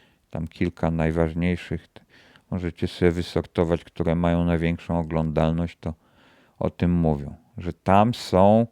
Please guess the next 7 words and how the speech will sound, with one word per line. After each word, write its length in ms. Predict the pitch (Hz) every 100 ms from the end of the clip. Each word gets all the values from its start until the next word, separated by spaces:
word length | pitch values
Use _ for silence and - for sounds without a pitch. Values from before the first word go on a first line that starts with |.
| _ _ _ -
ciemne 520 | - 104 107 110 107
siły 400 | - 110 107 107
duchowe, 580 | 95 101 - 98 90 98
które 340 | - 110 107
właśnie 440 | 101 95 98 107 107
oszukują 840 | - 131 - 269 226 104 82 85 - _ _ _ _ _ -
nas. 480 | 78 76 78 -